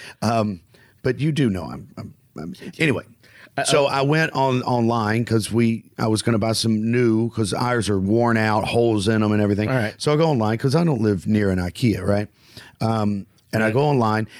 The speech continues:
Speaker 1: and the shipping is a flat rate. You pay shipping for whatever it is, right?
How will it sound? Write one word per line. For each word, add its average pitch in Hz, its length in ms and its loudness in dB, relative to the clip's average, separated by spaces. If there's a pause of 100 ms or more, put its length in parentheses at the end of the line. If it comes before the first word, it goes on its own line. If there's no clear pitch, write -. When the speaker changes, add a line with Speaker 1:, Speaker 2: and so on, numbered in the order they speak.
(120)
Speaker 1:
and 127 200 0
the 120 60 0
shipping 120 760 0
is 113 480 0
a 110 80 0
flat 123 480 -2
rate. 107 380 0
You 110 200 0
pay 135 320 0
shipping 104 600 -2
for 104 220 0
whatever 104 800 0
it 95 180 2
is, - 680 -2
right? 101 360 0